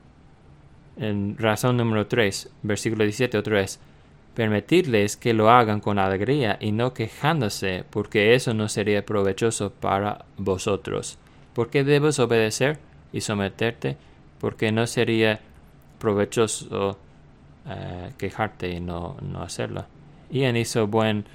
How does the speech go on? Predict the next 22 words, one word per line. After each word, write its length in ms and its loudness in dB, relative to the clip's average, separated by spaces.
buen 100 -4
trabajo 380 0
al 100 0
leer 220 4
el 280 -4
pasaje 500 -2
de 120 -4
Jeremías 640 -2
hace 340 -6
un 60 -4
rato 220 -2
en 80 -6
el 40 -12
servicio, 520 -6
con 180 -4
el 80 -6
tono, 420 -2
con 340 -4
la 160 -4
entonación 540 -2
que 120 0
tenía 600 0